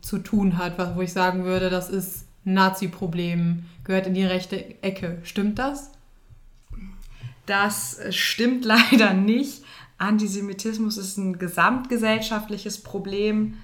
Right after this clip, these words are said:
Speaker 2: Wir haben Antisemitismus in allen politischen Strömungen. Wir haben natürlich im rechtsextremen Bereich Antisemitismus, im linksextremen Antisem-, äh, Bereich auch Antisemitismus,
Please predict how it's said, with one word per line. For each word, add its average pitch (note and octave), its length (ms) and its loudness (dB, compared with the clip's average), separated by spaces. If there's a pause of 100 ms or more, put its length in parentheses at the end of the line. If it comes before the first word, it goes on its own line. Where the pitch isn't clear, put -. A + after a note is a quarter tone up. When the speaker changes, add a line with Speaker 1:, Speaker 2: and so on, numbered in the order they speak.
(680)
Speaker 2:
Wir F#3 180 -2
haben F#3 240 2
Antisemitismus F#3+ 1200 -2
in F3 420 -4 (300)
allen F#3+ 320 0
politischen F#3+ 520 -6
Strömungen. F3+ 640 -4
Wir E3 180 -4
haben D#3+ 280 -2
natürlich E3+ 440 -6
im D#3+ 140 -4
rechtsextremen F3 760 -2
Bereich E3 400 -2
Antisemitismus, D#3+ 1040 -4 (320)
im E3+ 160 0
linksextremen F3+ 840 0
Antisem-, E3 560 -2
äh, - 140 -6
Bereich D#3+ 500 -2
auch F3+ 200 0
Antisemitismus, E3 960 -4